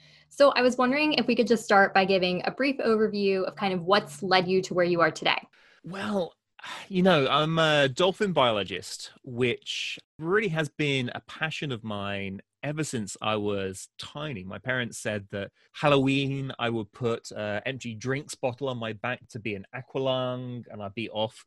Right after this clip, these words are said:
Speaker 2: pretending I was a scuba diver. So I've always wanted to be a marine biologist. And, uh, growing up where I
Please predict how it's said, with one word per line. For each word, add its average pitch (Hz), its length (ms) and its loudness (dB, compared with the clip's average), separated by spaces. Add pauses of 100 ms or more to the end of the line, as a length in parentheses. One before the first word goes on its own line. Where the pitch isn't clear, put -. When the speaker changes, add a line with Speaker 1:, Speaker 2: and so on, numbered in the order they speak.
Speaker 2:
pretending 113 480 -8
I 101 80 -6
was 98 100 -12
a 101 60 -14
scuba 117 440 -8
diver. 110 380 -6 (440)
So 139 380 2
I've 135 180 0
always 180 540 0
wanted 123 520 -4
to 113 80 -8
be 98 500 -6
a 101 340 -8 (220)
marine 110 560 -6
biologist. 104 840 -6 (960)
And, 117 560 -6
uh, 117 260 -2 (500)
growing 180 300 0
up 156 160 -2
where 131 320 0
I 113 440 0